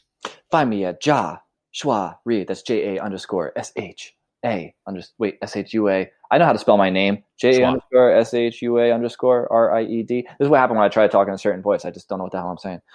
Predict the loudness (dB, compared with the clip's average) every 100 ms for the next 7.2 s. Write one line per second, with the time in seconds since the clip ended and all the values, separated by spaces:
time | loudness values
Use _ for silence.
0 | -10 -8 -6 -2 -2 -4 -2 0 0 0
1 | -2 -2 -2 -2 -4 -4 -8 -8 -10 -14
2 | -20 -20 -20 _ -8 -6 -4 -8 -12 -6
3 | -2 2 4 4 4 4 4 4 2 0
4 | -2 0 0 0 2 2 2 0 -4 -4
5 | -4 -4 -2 -2 -4 -12 _ _ _ -12
6 | -10 -8 -10 -14 -16 -18 -12 -6 -6 -6
7 | -10